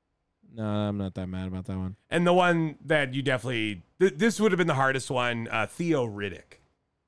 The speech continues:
Speaker 1: Yeah, no, I'm not mad about that. No, not too many. Allen Robinson's a bad one. That's a bad one. Needed that one. And then there was another one that was like,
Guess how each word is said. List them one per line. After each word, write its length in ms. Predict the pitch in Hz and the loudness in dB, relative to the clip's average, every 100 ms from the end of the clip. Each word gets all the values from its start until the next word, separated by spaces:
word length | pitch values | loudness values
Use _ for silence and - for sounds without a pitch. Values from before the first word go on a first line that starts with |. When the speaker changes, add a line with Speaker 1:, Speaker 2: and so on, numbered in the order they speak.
| _ _ _ _ | _ _ _ _
Speaker 1:
Yeah, 240 | - 107 104 | -4 -2 0
no, 220 | 110 110 | 0 0
I'm 80 | 113 | 2
not 140 | 135 | 0
mad 180 | 135 127 | 2 2
about 220 | 120 104 | 2 -2
that. 160 | 107 98 _ _ | -4 -8 _ _
No, 160 | 214 214 | 4 6
not 220 | 196 208 | 8 4
too 100 | - | 4
many. 340 | 208 196 190 175 | 4 6 4 4
Allen 300 | 185 208 202 | 6 6 8
Robinson's 640 | 180 175 180 170 151 127 | 6 6 4 -2 -2 0
a 20 | |
bad 260 | 127 113 104 | 2 2 2
one. 220 | 98 92 | -4 -2
That's 240 | 135 127 135 | 2 2 4
a 20 | |
bad 260 | 123 110 107 | 2 2 2
one. 400 | 107 101 104 117 | 0 0 -2 0
Needed 300 | 123 127 120 | 4 4 2
that 220 | 110 104 | 2 2
one. 340 | 104 101 98 - | 2 0 -2 -6
And 160 | 117 113 | -4 0
then 140 | 113 | 2
there 120 | 120 | 4
was 200 | 120 110 | 4 4
another 260 | 113 110 113 | 0 0 2
one 240 | 110 107 | 2 0
that 140 | 107 104 | 0 0
was 140 | 104 | 0
like, 260 | 107 104 | 0 -2